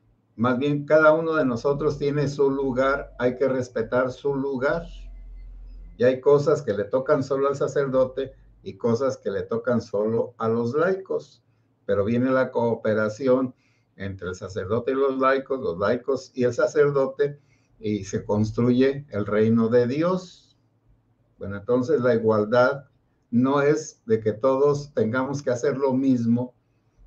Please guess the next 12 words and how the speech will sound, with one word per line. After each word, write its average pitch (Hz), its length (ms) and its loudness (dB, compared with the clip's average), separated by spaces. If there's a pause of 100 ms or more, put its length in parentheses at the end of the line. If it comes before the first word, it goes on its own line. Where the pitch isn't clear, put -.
o 110 180 0
que 117 120 2
unos 143 340 2
estemos 135 480 -2
sobre 110 300 2
de 113 160 2
otros 127 600 0
o 123 140 2
sobajemos 120 760 0
a 113 140 -2
algunos. 151 840 0 (540)
No, 104 400 -8